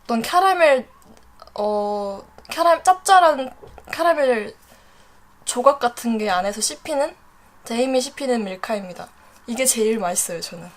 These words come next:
그리고 이 제품도 추천드려요. 요것도 누텔라가 들어있는 것 같아요, 아마도.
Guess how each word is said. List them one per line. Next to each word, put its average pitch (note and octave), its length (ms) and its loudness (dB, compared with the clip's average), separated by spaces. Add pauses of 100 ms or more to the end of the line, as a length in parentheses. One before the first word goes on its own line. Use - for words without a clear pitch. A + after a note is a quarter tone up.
(3750)
그리고 C#4 160 -6
이 C4 100 -2
제품도 C4 540 -2
추천드려요. G3+ 960 -2 (760)
요것도 C4+ 520 -4
누텔라가 D4+ 760 2
들어있는 B3 500 -2
것 F#3 160 -4
같아요, G#3 260 -6
아마도. F#3 400 -8